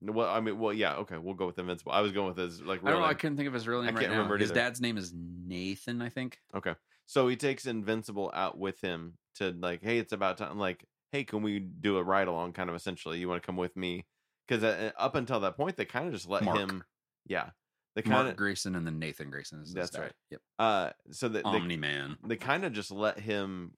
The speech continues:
Speaker 1: go. Like, "Hey, you've got
Speaker 2: Yeah.
Speaker 1: your powers. Go do your thing."
Speaker 2: Yep.
Speaker 1: He gets him fitted for his Invincible costume,
Speaker 2: Yeah. <laughs>
Speaker 1: and, uh, which I thought was kinda
Speaker 2: It's
Speaker 1: cool.
Speaker 2: pretty cool seeing, like, just a regular ass tailor
Speaker 1: Yeah,
Speaker 2: do it.
Speaker 1: yeah. And, uh, the tailor to the superheroes.
Speaker 2: Yeah.
Speaker 1: Um,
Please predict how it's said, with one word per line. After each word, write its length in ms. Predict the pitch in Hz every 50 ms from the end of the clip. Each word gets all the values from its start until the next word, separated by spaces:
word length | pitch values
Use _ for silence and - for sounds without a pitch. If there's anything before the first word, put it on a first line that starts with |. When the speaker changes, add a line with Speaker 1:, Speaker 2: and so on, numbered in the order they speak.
| -
Speaker 1:
go. 440 | 80 110 120 143 120 - - 85 82 -
Like, 240 | 90 87 87 - -
"Hey, 140 | - 151 170
you've 200 | 170 147 127 104 107
got 80 | -
Speaker 2:
Yeah. 40 | -
Speaker 1:
your 80 | 87 101
powers. 360 | - 120 135 139 113 104 90
Go 140 | 87 113 117
do 120 | 110 104 110
your 160 | 90 87 90
thing." 420 | - - 147 143 113 104 107 107 - -
Speaker 2:
Yep. 120 | 104 101 - _ -
Speaker 1:
He 80 | 131 123
gets 220 | 117 123 117 -
him 100 | 113 101
fitted 380 | - - 117 110 107 107 95 -
for 200 | - 113 104 101
his 220 | 95 95 90 90
Invincible 560 | 82 98 107 104 107 110 110 - 101 101 98
costume, 640 | 92 - 104 101 107 107 - - 98 87 90 101 104
Speaker 2:
Yeah. 60 | - -
<laughs> 40 | - _ _ _ _
Speaker 1:
and, 280 | - 110 113 113 113 104
uh, 100 | 110 101
which 140 | 104 104 107
I 60 | 107
thought 120 | 98 95 76
was 100 | 92 -
kinda 180 | - 95 92 - -
Speaker 2:
It's 120 | 90 90
Speaker 1:
cool. 20 | 87
Speaker 2:
pretty 160 | - 107 92
cool 160 | - - 90
seeing, 240 | 85 - 98 90 85
like, 160 | 85 82 - -
just 180 | 104 95 - 95
a 40 |
regular 380 | 80 87 92 87 87 85 82 80
ass 220 | 85 85 87 82 -
tailor 360 | - - 87 78 85 85 85
Speaker 1:
Yeah, 20 |
Speaker 2:
do 180 | 143 143 117 107
it. 220 | 92 - - 95 - - - -
Speaker 1:
yeah. 200 | - 120 107 - - - _ _ - - _ _ _ _ -
And, 220 | - 113 117 113 113
uh, 280 | 117 113 107 104 98 98
the 120 | 98 98
tailor 360 | 85 - 110 110 113 110 110
to 120 | 104 - 107
the 100 | 98 98
superheroes. 640 | - 113 117 - 104 92 87 85 82 87 92 -
Speaker 2:
Yeah. 200 | 101 95 87 - - _ _ -
Speaker 1:
Um, 600 | 113 117 117 110 98 90 80 80 82 82 90 -